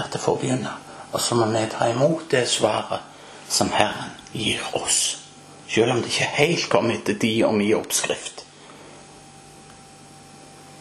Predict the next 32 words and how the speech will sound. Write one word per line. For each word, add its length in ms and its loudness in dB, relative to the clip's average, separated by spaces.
Når 220 4
Isak 320 2
hørte 240 0
han 160 4
var 160 0
uønsket, 440 -6
så 200 -6
pakket 260 -4
han 80 0
i 60 -2
sammen 400 0
all 160 -2
rikdommen. 540 -2
Ikke 160 -2
sant? 440 0
Og 80 2
det 120 6
har 100 2
jo 140 0
hendt 240 0
i 80 0
våre 240 2
forsamlinger 800 -2
også. 340 -4
At 100 -16
det 160 -12
pakker 400 0
sammen 380 4
og 80 -2
reiser 320 2
ifra 240 0
oss. 260 -8